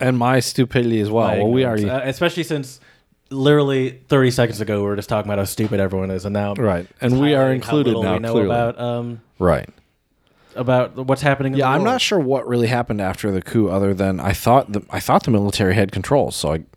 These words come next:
Speaker 1: so maybe not. Um,
Speaker 2: Hmm.
Speaker 1: I don't know. Um,
Speaker 2: Do you re-,
Speaker 1: anyways,
Speaker 2: do
Speaker 1: what
Speaker 2: you
Speaker 1: else you
Speaker 2: remember,
Speaker 1: got?
Speaker 2: here's another one that happened. Remember the Suez Canal getting clogged up?
Speaker 1: Yes, dude. Yes, just
Speaker 2: People not
Speaker 1: because
Speaker 2: getting their sh-, their shit.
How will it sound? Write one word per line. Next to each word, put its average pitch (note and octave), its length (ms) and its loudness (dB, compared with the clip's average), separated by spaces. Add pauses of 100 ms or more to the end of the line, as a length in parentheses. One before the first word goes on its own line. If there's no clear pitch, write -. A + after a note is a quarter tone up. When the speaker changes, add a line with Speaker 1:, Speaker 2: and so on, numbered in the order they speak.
Speaker 1:
so F#2+ 240 -2
maybe F#2 340 2
not. B2 360 0 (140)
Um, D#2+ 560 -2 (500)
Speaker 2:
Hmm. G#2+ 200 -8 (920)
Speaker 1:
I F#2+ 60 0
don't G2 140 2
know. G2 280 2
Um, D#2+ 580 -4 (120)
Speaker 2:
Do C3+ 60 -2
you F#3 80 4
re-, G#3 80 6
Speaker 1:
anyways, F#2 480 -2
Speaker 2:
do B2 60 -14
Speaker 1:
what A#2+ 120 0
Speaker 2:
you B2+ 60 0
Speaker 1:
else B2+ 180 0
you B2+ 60 2
Speaker 2:
remember, B2 60 2
Speaker 1:
got? - 40 0
Speaker 2:
here's B2+ 140 -2
another G#2+ 240 -2
one F#2 140 -6
that F2+ 60 -12
happened. F#2+ 300 -16
Remember A2+ 240 -8
the G2+ 60 -10
Suez A2+ 440 -4
Canal A2 380 0
getting A2+ 240 2
clogged A#2+ 360 0
up? C3 60 4
Speaker 1:
Yes, C#3 440 2
dude. C3 500 2
Yes, B2 460 2
just B2+ 220 0
Speaker 2:
People B2+ 120 0
not B2 80 2
Speaker 1:
because B2 120 4
Speaker 2:
getting A#2+ 260 0
their A2+ 220 2
sh-, - 260 -6
their B2 160 -4
shit. B2+ 360 -2